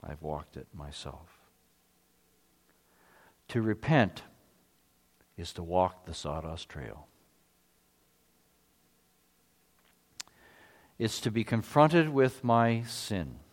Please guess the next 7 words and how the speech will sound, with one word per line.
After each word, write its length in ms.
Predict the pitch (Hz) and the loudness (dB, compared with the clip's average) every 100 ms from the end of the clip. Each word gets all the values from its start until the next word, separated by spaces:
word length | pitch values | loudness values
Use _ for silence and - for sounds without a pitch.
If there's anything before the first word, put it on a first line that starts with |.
| _ _ _ _ _ _ _ _ _ _ _ _ _ _ - _ _ _ _ _ - | _ _ _ _ _ _ _ _ _ _ _ _ _ _ -20 _ _ _ _ _ -12
to 120 | - | -6
be 320 | 92 104 101 87 | -2 0 -2 -4
genuinely 1000 | - 110 120 131 127 123 127 123 123 120 - - _ - | 2 4 6 4 4 4 2 0 -2 -6 -20 -20 _ -14
sorry, 600 | - 113 101 78 71 78 - | -4 2 2 2 -4 -10 -10
to 100 | 95 | -8
be 100 | 98 | -6
contrite 800 | - 120 110 95 - 82 65 | -2 4 4 4 -4 -6 -8